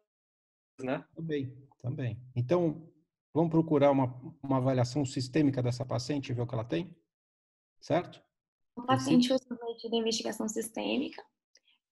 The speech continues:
Speaker 3: e essa investigação foi normal.
Speaker 2: Então, ela não tem nada sistemicamente, que era, é a principal,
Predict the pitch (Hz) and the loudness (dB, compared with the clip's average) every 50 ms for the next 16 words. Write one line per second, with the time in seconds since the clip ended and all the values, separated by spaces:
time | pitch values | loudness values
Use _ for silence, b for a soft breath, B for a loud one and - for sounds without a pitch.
0 | _ _ - 247 247 247 240 233 233 233 - 254 247 247 247 247 - 247 240 247 | _ _ 2 4 4 4 4 4 2 0 0 2 2 2 2 2 0 0 0 0
1 | 247 247 - 240 247 247 247 247 269 302 330 311 220 - - - - _ _ _ | 0 2 4 2 4 6 6 6 6 6 6 4 4 2 0 -2 -10 _ _ _
2 | _ _ _ _ _ _ _ _ _ _ _ _ _ _ _ _ _ _ _ _ | _ _ _ _ _ _ _ _ _ _ _ _ _ _ _ _ _ _ _ _
3 | _ - _ - _ _ _ _ _ _ _ _ _ - - _ _ _ _ - | _ -20 _ -20 _ _ _ _ _ _ _ _ _ -20 -20 _ _ _ _ -14
4 | - - _ _ _ _ - - - _ _ _ _ _ _ _ 151 160 180 165 | -14 -14 _ _ _ _ -10 -10 -10 _ _ _ _ _ _ _ -4 -4 -4 -4
5 | 165 160 156 160 165 165 165 160 165 170 170 160 156 165 190 185 190 165 - - | -2 0 2 2 2 2 0 0 0 -2 0 2 2 0 0 0 -2 -4 -4 -10
6 | 165 - - 180 180 180 - 160 143 156 170 165 - - - - 160 180 202 202 | -10 -4 -2 -2 -2 0 0 0 2 2 0 -2 -4 -4 0 2 2 2 2 0
7 | 180 156 - - - - _ - 143 165 170 160 - - 165 156 156 151 - - | -2 -4 -6 -12 -18 -14 _ -6 -4 -2 -2 -4 -2 0 0 0 0 0 -2 -6
8 | 135 123 - 143 156 175 175 175 165 151 127 117 123 | -6 -2 0 2 2 4 2 2 2 2 0 -2 -4